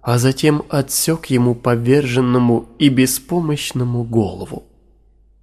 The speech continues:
Могучий Шикхандин, погубитель Бишмы, поразил сына Дроны стрелой, но бросился Ашватхама вперед,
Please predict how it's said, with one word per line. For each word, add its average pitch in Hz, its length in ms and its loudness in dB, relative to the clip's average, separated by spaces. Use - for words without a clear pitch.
Могучий 117 500 2
Шикхандин, 113 920 -2
погубитель 113 640 0
Бишмы, 110 540 -6
поразил 139 560 0
сына 135 380 0
Дроны 120 480 2
стрелой, 143 760 -4
но 117 240 2
бросился 113 760 -2
Ашватхама 110 880 -2
вперед, 113 520 -8